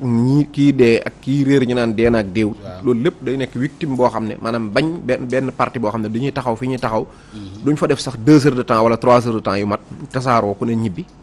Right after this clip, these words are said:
Speaker 1: Maanaam, bañ loolu dong moo indi nga rey ay nit ñu dul jeex nii.
Speaker 2: Mhm.
Speaker 1: Loolu lépp nag day wane ne, maanaam, réew mi ci boppam dafa nekkut ci ay loxo.
Speaker 2: Mhm.
Speaker 1: Xam nga,
Speaker 2: Nekkut ci ay
Speaker 1: man
Speaker 2: loxo.
Speaker 1: keñ dama lay wax ne,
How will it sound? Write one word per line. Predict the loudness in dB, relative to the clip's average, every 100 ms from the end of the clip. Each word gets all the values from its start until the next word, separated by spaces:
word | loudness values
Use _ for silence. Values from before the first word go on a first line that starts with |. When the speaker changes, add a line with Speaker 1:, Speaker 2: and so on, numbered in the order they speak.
| -20 -8
Speaker 1:
Maanaam, | -2 -2
bañ | 2 2 4
loolu | 6 4
dong | 2 0 0
moo | 0
indi | 0 -2
nga | -2
rey | -2 -4
ay | -4
nit | -6 -6
ñu |
dul | -8 -8
jeex | -6 -6
nii. | -8 -16
Speaker 2:
Mhm. | -20 -20 -20 -16 -4
Speaker 1:
Loolu | -2 0
lépp | -2 -2
nag | -6
day | -2 0
wane | 0 -2
ne, | -6 -10 -18 -12
maanaam, | -8 -6 -6 -6 -6
réew | 0 0 0
mi | -2
ci | -4
boppam | -4 -6 -10 -12 -20 -20 -20 -20 -18
dafa | -12 -6
nekkut | -6 -6 -6
ci | -6
ay | -4
loxo. | -2 -2 -6 -12 -20 -20 -20 -16
Speaker 2:
Mhm. | -6
Speaker 1:
Xam | -4 0
nga, | 4 4 4 -2 -20 -20 -20 -20 -4
Speaker 2:
Nekkut | 0 2
ci | 2
ay | 2
Speaker 1:
man | 2
Speaker 2:
loxo. | 2
Speaker 1:
keñ | -2 0
dama | 0 4
lay | 4
wax | 4 2
ne, | -2 0 -2